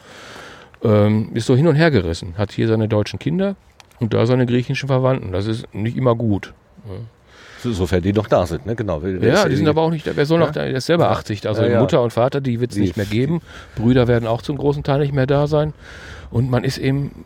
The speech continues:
Speaker 1: ist ja auch jahrelang weg. Oder man kommt mal zum Urlaub nach Hause. Und dann ist ja das nicht so, als wenn du jeden Tag mit deinem Bruder oder sonst irgendwas oder Verwandten zusammen bist. Das ist doch was anderes. Du bist für die wahrscheinlich auch ein Ausländer, also für die
Speaker 2: Ja
Speaker 1: Zurückgebliebenen.
Speaker 2: klar, natürlich. Das hört man häufiger.
Speaker 1: Ja.
Speaker 2: Für die, äh, wenn die, äh, hier,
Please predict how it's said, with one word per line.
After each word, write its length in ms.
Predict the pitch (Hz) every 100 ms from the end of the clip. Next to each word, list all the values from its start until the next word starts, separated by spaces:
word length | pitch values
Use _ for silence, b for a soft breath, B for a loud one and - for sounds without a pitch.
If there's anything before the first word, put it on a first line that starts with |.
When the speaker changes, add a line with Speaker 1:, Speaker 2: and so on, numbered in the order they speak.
| -
Speaker 1:
ist 120 | -
ja 100 | 80
auch 100 | 76
jahrelang 420 | 101 95 95 92 110
weg. 260 | 135 - -
Oder 160 | 101 92
man 140 | 92
kommt 200 | - 113
mal 200 | 117 104
zum 180 | - 98
Urlaub 320 | 123 156 92
nach 160 | 95 85
Hause. 320 | 87 90 92
Und 240 | 90 95 95
dann 100 | -
ist 140 | 107
ja 100 | 110
das 120 | 104 104
nicht 140 | 107
so, 80 | 110
als 120 | 104
wenn 100 | 104
du 80 | 101
jeden 240 | 104 113
Tag 240 | 113 107 104
mit 140 | 107
deinem 220 | 104 104 - B B B B B
Bruder 440 | - 113 113 104 104 - 95
oder 220 | 98 95
sonst 220 | 104 110
irgendwas 360 | 104 104 107 -
oder 140 | 101
Verwandten 340 | 98 92 113 -
zusammen 320 | 104 139 107
bist. 220 | 85 -
Das 240 | - 98
ist 100 | 117
doch 100 | 113 -
was 100 | 110
anderes. 320 | 120 87 87
Du 80 | 85
bist 200 | - -
für 140 | 104
die 300 | 101 110 104
wahrscheinlich 380 | 113 - 120 117
auch 120 | 151
ein 80 | 85
Ausländer, 500 | 92 98 - 92 92
also 140 | 110
für 120 | 98 92
die 120 | 104
Speaker 2:
Ja 60 |
Speaker 1:
Zurückgebliebenen. 500 | - 110 139 98 117
Speaker 2:
klar, 180 | 185 180
natürlich. 400 | 104 101 190 92
Das 180 | 113 -
hört 180 | 180 135
man 140 | 117
häufiger. 360 | 117 139 117 87
Speaker 1:
Ja. 40 |
Speaker 2:
Für 160 | 107 113
die, 140 | 104
äh, 280 | 92 104 101
wenn 140 | 101
die, 160 | 101 90
äh, 320 | 87 85 87
hier, 320 | 80 156 165